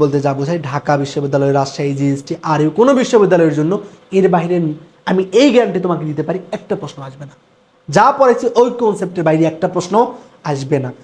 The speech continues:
So, ক্লাসগুলো যদি খুব ভালো করে করতে পারো, ক্লাসে থেকে তোমার কনসেপ্ট ক্লিয়ার হয়ে যাবে। ক্লাস স্লাইড সলভ করলেই মোটামুটি তোমার ওই চ্যাপ্টারের জন্য বা ওই অধ্যায়ের জন্য প্রিপারেশন হান্ড্রেড পার্সেন্ট ভাবে ভার্সিটি এ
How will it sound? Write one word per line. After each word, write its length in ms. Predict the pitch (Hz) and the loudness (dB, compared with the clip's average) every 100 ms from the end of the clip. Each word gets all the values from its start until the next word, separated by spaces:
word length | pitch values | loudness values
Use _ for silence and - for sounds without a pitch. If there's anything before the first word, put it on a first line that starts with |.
| - - | -20 -6
So, 60 | 156 156 | -4 0
ক্লাসগুলো 340 | 156 160 185 190 | 0 2 2 2
যদি 100 | 196 | 0
খুব 80 | 202 175 | -4 -6
ভালো 120 | 185 190 | -4 -2
করে 100 | 202 208 | -2 -2
করতে 160 | 202 208 | -4 -6
পারো, 120 | 220 240 | -6 -6
ক্লাসে 300 | 160 - 165 160 - _ | -8 -6 -8 -8 -20 _
থেকে 140 | 190 185 | 0 2
তোমার 140 | 185 180 | 0 0
কনসেপ্ট 300 | 175 170 170 - | -4 -4 -10 0
ক্লিয়ার 200 | 214 214 214 | 4 4 4
হয়ে 120 | 214 | 4
যাবে। 140 | 226 285 - - - | 2 -2 -8 -14 -4
ক্লাস 180 | 151 - | -4 -4
স্লাইড 220 | - 160 156 - | -2 -2 -2 0
সলভ 180 | 220 240 | 0 2
করলেই 220 | 240 247 226 | 0 0 -4
মোটামুটি 300 | 160 151 143 143 | -4 -6 -6 -6
তোমার 160 | 156 220 - _ _ _ 202 | -6 -6 -12 _ _ _ 2
ওই 140 | 220 - | 2 2
চ্যাপ্টারের 420 | 175 - 143 139 139 | -4 -4 -6 -4 -4
জন্য 140 | 143 160 | -4 -4
বা 60 | 151 180 | -4 2
ওই 80 | 180 165 | 4 4
অধ্যায়ের 260 | 143 151 139 | 0 -6 -6
জন্য 100 | 143 | -6
প্রিপারেশন 340 | 165 156 143 151 - | -4 -6 -6 -10 -2
হান্ড্রেড 260 | 175 196 180 | 2 2 0
পার্সেন্ট 240 | 156 - 143 | -8 -6 -4
ভাবে 160 | 151 220 - - _ - | 0 0 0 -14 _ -6
ভার্সিটি 340 | 147 - 170 175 | -6 -4 -8 -8
এ 20 | 175 | 4